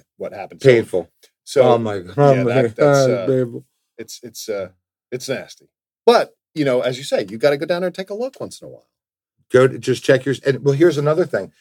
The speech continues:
Speaker 2: So in the aft cabin bathroom, okay, the shower boxes forward and aft both failed.
Speaker 1: Oh.
Speaker 2: So while him and his wife are showering and using the, the, you know, the main bathroom, or I'm sorry, the main head in the aft cabin, it was literally overflowing from the shower box going into that bilge.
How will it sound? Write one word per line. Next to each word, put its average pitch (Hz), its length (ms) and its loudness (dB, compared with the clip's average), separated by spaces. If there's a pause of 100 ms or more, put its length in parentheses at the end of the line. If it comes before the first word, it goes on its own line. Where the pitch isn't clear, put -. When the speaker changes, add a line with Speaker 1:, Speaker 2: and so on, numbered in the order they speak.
Speaker 2:
So 147 240 2
in 147 80 2
the 143 180 4
aft 185 220 2
cabin 123 420 -2
bathroom, 104 640 -6 (160)
okay, 123 300 0
the 123 140 -2
shower 160 420 4
boxes 156 540 -4
forward 165 680 6
and 160 300 -2
aft 123 320 -2 (180)
both 131 240 6
failed. 101 560 2
Speaker 1:
Oh. - 480 -14
Speaker 2:
So 156 220 4
while 147 260 4
him 165 220 2
and 226 80 6
his 202 180 4
wife 175 280 -2
are 147 80 -2
showering 160 580 2
and 143 120 -2
using 143 520 -2
the, 120 220 -2
the, 120 260 -2
you 127 120 -6
know, 113 180 2
the 107 140 -2
main 120 540 -4
bathroom, 113 500 -2
or 101 100 0
I'm 104 100 -2
sorry, 104 180 -2
the 101 100 -4
main 113 220 -2
head 120 340 -2
in 104 140 -6
the 107 140 0
aft 113 180 0
cabin, 113 400 -2 (600)
it 151 100 8
was 147 200 6
literally 170 300 4
overflowing 131 840 2
from 120 240 0
the 127 60 -8
shower 165 380 2
box 92 340 -8
going 120 300 2
into 127 180 -2
that 123 180 2
bilge. 165 260 4